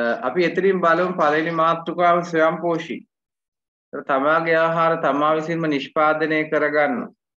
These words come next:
පෝෂණ ද්‍රව්‍ය එහෙම නැත්නම් ආහාර තමා විසින්ම නිප-, අ, නිපදවා ගන්න අයට කියනවා ස්වයංපෝෂීන් කියලා.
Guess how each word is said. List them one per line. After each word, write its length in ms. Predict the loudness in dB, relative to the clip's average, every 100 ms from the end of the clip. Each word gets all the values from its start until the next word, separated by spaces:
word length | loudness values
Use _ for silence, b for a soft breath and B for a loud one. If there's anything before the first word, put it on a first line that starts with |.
| _ _ _ _ _ _ _ _
පෝෂණ 480 | 0 0 2 -2 -2
ද්‍රව්‍ය 360 | 0 0 0 0
එහෙම 160 | 0
නැත්නම් 380 | 0 -2 0 0
ආහාර 500 | 2 2 2 0 0 -2
තමා 360 | -2 2 2 2
විසින්ම 420 | -2 -4 -4 -2 -2
නිප-, 260 | -2 -6
අ, 160 | -4 0 2 2 2 0
නිපදවා 500 | -2 -2 2 4 2
ගන්න 260 | 2 0 0
අයට 240 | -2 -2
කියනවා 300 | -4 -2 -2
ස්වයංපෝෂීන් 880 | 0 2 2 0 -4 -4 -4 -6 -8
කියලා. 280 | -10 -14